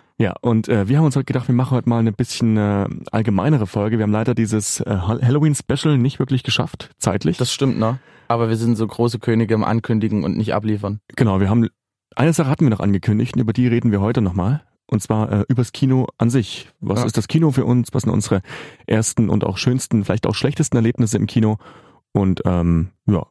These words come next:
Speaker 1: genau, weil wir gehen nämlich nachher noch, äh, zu Bohemian Rhapsody.
Speaker 2: Ja.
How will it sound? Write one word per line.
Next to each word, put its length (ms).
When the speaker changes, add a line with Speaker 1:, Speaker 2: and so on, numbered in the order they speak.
Speaker 1:
genau, 380
weil 180
wir 60
gehen 140
nämlich 220
nachher 200
noch, 280
äh, 280
zu 340
Bohemian 380
Rhapsody. 560
Speaker 2:
Ja. 180